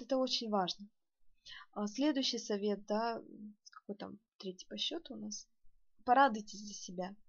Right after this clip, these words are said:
Не стесняйтесь, а, такого вот великолепия,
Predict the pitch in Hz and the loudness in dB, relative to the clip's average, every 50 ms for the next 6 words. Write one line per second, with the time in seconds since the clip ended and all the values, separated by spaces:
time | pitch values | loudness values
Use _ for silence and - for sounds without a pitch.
0 | _ _ _ _ _ _ _ _ - - - _ _ _ _ _ _ _ _ _ | _ _ _ _ _ _ _ _ -20 -20 -20 _ _ _ _ _ _ _ _ _
1 | 220 220 240 277 - - - 277 - - 277 302 339 392 427 403 - - 302 277 | -4 -2 -2 -2 -4 -4 -6 -6 -4 0 2 4 4 4 4 2 0 0 0 0
2 | 254 - - - - - 226 220 220 214 214 214 214 208 208 208 208 208 - - | 0 -2 -8 -10 -8 -6 -4 -2 0 2 2 2 2 2 2 0 -2 -4 -8 -10
3 | - 214 214 - - 254 247 233 226 214 214 208 208 _ _ - - - _ _ | -10 -10 -6 -2 0 2 2 2 0 0 -2 -4 -6 _ _ -20 -20 -20 _ _
4 | _ _ _ _ _ _ _ _ _ _ _ _ _ _ _ - _ _ _ - | _ _ _ _ _ _ _ _ _ _ _ _ _ _ _ -20 _ _ _ -12
5 | 233 226 247 254 254 254 262 240 240 240 269 311 320 320 330 254 220 208 202 208 | -6 -4 -2 -2 0 0 0 -2 0 0 0 0 0 0 0 -2 0 0 0 -2
6 | 208 | -4